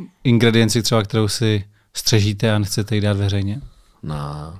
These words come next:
Speaker 1: Jako
Speaker 2: Já
Speaker 1: je
Speaker 2: si
Speaker 1: třeba,
Speaker 2: myslím
Speaker 1: já nevím, tajný recept na strouhanku v K F C, který možná už ani netajný není, ale
Speaker 2: No to není tajný vůbec, ale,
Speaker 1: <laughs>
Speaker 2: ale ne,
Speaker 1: Ale
Speaker 2: já jsem
Speaker 1: nějakou dobu byl.
Speaker 2: Naopak, ježišmarja, ať, já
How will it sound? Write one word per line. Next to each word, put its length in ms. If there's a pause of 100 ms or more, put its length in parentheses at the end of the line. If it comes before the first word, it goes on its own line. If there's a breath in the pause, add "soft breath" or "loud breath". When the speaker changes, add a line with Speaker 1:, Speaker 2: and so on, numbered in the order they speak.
(420)
Speaker 1:
Jako 200
Speaker 2:
Já 60
Speaker 1:
je 40
Speaker 2:
si 0
Speaker 1:
třeba, 280
Speaker 2:
myslím 320
Speaker 1:
já 120
nevím, 140
tajný 280
recept 320
na 380 (100)
strouhanku 480
v 20
K 220
F 80
C, 280 (560 loud breath)
který 220
možná 240
už 140
ani 140
netajný 360
není, 320
ale 160
Speaker 2:
No 60
to 80
není 220
tajný 260
vůbec, 340 (220)
ale, 220
Speaker 1:
<laughs> 960
Speaker 2:
ale 280
ne, 200
Speaker 1:
Ale 120
Speaker 2:
já 80
jsem 100
Speaker 1:
nějakou 340
dobu 200
byl. 220 (200)
Speaker 2:
Naopak, 760
ježišmarja, 680
ať, 240 (300)
já 280